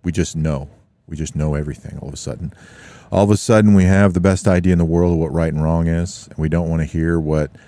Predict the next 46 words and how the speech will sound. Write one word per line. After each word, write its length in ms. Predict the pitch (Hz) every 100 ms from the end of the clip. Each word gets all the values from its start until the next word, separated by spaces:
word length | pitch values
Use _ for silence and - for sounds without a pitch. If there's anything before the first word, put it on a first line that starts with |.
| _ _
this 140 | 87 -
other 200 | 92 85
side 360 | 80 87 82 80
has 200 | 82 76
to 120 | -
say, 440 | - 80 78 80 82
not 160 | 78 80
realizing 480 | 85 82 82 76 78
the 100 | 87
other 100 | 82
side 360 | - 82 82
is 80 | 78
a 60 | 80
lot 180 | 80
like 180 | 78 80
our 160 | 82 78
side 420 | - 78 80 80
and 140 | 78
that 80 | 76
there's 180 | - 71
more 140 | 82
than 100 | 78
just 200 | 78 78
one 120 | 82 78
other 140 | 78
side. 340 | - 80 82
Sometimes 380 | - 101 117 113
there's 120 | 107
a 40 | 104
bunch 220 | 117 -
of 40 |
sides. 320 | 76 76 73 107
Like 200 | 101 -
people 180 | 123
say 160 | 98 98
a 40 | 82
coin 260 | 101 92
has 400 | 85 80 76 - - _ _ _ _ _ _
two 140 | - 156
sides, 680 | - 170 95 82 - - - _
but 100 | 92
it 80 | 90
doesn't 200 | 139 92
have 180 | 78 87
five 240 | - 135
sides. 440 | - - - -